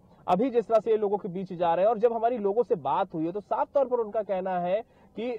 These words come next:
द्विवेदी साहब आज से नहीं, बीसों सालों से उनके बीच रहे हैं, उनकी सहायता करते आए हैं, उनकी मदद करते आए हैं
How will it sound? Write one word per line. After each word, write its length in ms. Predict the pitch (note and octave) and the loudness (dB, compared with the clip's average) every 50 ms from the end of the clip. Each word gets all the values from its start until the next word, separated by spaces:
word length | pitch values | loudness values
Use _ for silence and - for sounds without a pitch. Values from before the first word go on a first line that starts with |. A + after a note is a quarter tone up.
| - - | -8 -6
द्विवेदी 280 | D3+ G3 G#3 A#3 B3 B3+ | -4 -2 -2 -2 -2 2
साहब 300 | - C#4 C4+ C4 A3+ - - | 4 4 4 4 2 -4 -4
आज 280 | - F3+ G#3+ B3 A#3 A3+ | 0 2 2 2 2 0
से 180 | - - A#3+ | -2 -2 0
नहीं, 320 | G#3 F#3 D#3+ D#3+ C3+ G#2 F#2 - _ _ _ _ - | 0 0 -2 -4 -6 -10 -12 -18 _ _ _ _ -12
बीसों 300 | D3 G3+ A3+ F#3 C#4+ C4+ | -10 -10 -4 0 0 0
सालों 320 | - - G3 F#3 G#3 A#3 A3+ | 2 2 2 2 2 2 2
से 120 | - A#3+ | 0 -2
उनके 220 | A3 G#3 F#3 G#3+ | -4 -2 -4 -6
बीच 280 | F3+ C#3+ D3+ F3+ F3 - | -6 -4 -6 -8 -6 -4
रहे 280 | F#3+ F3+ F3 F3 F3 E3 | -2 -2 0 0 -2 -2
हैं, 140 | E3+ F3 F#3+ _ _ _ - - | -4 -6 -8 _ _ _ -8 -6
उनकी 240 | F#3 F#3+ F3+ G#3+ | -4 -4 -4 -4
सहायता 400 | G3 - E3 D3 D3+ D3 - F#3+ | -4 -4 -2 -2 -2 0 0 -2
करते 300 | F3 F3+ F3 E3+ - - | 0 0 -4 -4 -4 -6
आए 140 | F3 E3+ E3+ | -4 -4 -2
हैं, 80 | F3 F3+ | -2 -2
उनकी 200 | F3 E3+ - E3+ | -4 -4 -6 -6
मदद 280 | C3+ C3 C3+ E3+ E3+ | -6 -4 -2 -2 -2
करते 280 | - - D#3+ D#3 - E3+ | -2 -4 -6 -6 -4 -6
आए 200 | D#3+ D3+ D#3 D3+ | -6 -4 -4 -4
हैं 120 | D3+ D3+ | -6 -6